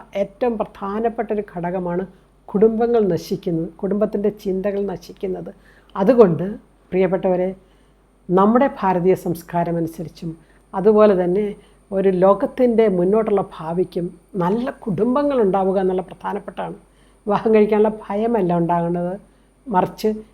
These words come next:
വിവാഹത്തിന് നമ്മളെ തന്നെ എക്വിപ്പ് ചെയ്യിക്കുക എന്നുള്ളതാണ്. അത് മാനസികമായും ബൗദ്ധികമായും സാമ്പത്തികമായും വിദ്യാഭ്യാസപരമായും ഒരുവനെ വിവാഹ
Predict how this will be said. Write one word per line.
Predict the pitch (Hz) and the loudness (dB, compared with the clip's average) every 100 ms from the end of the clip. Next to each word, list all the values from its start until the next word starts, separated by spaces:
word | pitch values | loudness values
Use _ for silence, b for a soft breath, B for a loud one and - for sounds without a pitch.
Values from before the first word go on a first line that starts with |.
| _ 185 | _ 0
വിവാഹത്തിന് | 170 185 180 196 196 190 233 - _ | 2 2 0 -4 -2 0 -2 -6 _
നമ്മളെ | 180 170 180 185 190 | -6 -2 0 -2 0
തന്നെ | 185 214 - 208 | -2 -2 -4 -8
എക്വിപ്പ് | 202 - 320 294 | -8 -2 0 4
ചെയ്യിക്കുക | 214 165 160 165 | 4 4 0 -2
എന്നുള്ളതാണ്. | 156 151 151 139 147 - b b b 175 | -2 -4 -6 -8 -14 -20 b b b -2
അത് | 175 | 0
മാനസികമായും | 175 175 185 185 196 190 190 190 208 247 - | 2 2 0 0 0 0 0 0 -2 -4 -4
ബൗദ്ധികമായും | 165 170 160 - 226 220 185 170 170 - - | 2 4 2 -4 -4 -2 -4 -8 -10 -14 -14
സാമ്പത്തികമായും | 180 175 175 208 240 220 202 175 175 b b _ | -8 -4 -4 -4 -4 -4 -4 -6 -10 b b _
വിദ്യാഭ്യാസപരമായും | 185 175 208 226 262 262 247 196 175 170 175 - b b - | 0 6 4 6 2 2 -2 -2 -2 -4 -6 -10 b b 0
ഒരുവനെ | 196 190 220 220 220 247 220 | 4 6 8 6 6 2 4
വിവാഹ | 185 180 196 | 4 4 2